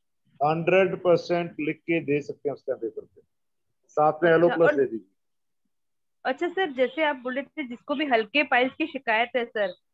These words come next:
Speaker 2: तो उसको लिव हार्टी तीन बार लेना चाहिए। तो सर, before वही, अ, खाने के या after?
Speaker 1: Before खाने के लो।
Speaker 2: अच्छा।
Speaker 1: यार देखो, मेरे जैसा दुबला पतला आदमी है, तो उसको तो before खाने के पहले ही लेना चाहिए।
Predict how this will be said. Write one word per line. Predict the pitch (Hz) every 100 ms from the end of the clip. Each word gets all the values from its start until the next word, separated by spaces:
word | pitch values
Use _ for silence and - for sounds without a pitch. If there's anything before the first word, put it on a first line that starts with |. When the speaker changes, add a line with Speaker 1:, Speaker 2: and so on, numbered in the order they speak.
| _ -
Speaker 2:
तो | 285
उसको | 269 311
लिव | 285 247 262
हार्टी | 262 262 302
तीन | - 254 254
बार | 269
लेना | 277 247
चाहिए। | 247 254 269
तो |
सर, | 320 302 220
before | 220 - 269 302 339 294 - _ 233
वही, | 233 285 294
अ, | - 247 233 226 226 - - _ -
खाने | 226 233 269
के | 302
या | 330 311 196
after? | 214 - 254 175 _ _ _ _ _ _ _ _ _ _ _ _ 127
Speaker 1:
Before | 135 180
खाने | 151 151 147
के | 143
लो। | 131 127 127 - _ _ _ _ _ _ _ _ _ -
Speaker 2:
अच्छा। | 220 _ -
Speaker 1:
यार | 196 151
देखो, | 151 160 165
मेरे | 147 160
जैसा | 165 170 165 170
दुबला | 170 147 143 143
पतला | 156 156 151
आदमी | 151 143
है, | 151
तो | 151
उसको | _ 151 147
तो |
before | 139 143 151 143 127 _ _ _ 131
खाने | 143
के | 151
पहले | 165 147 143
ही |
लेना | 139 123 113
चाहिए। | - _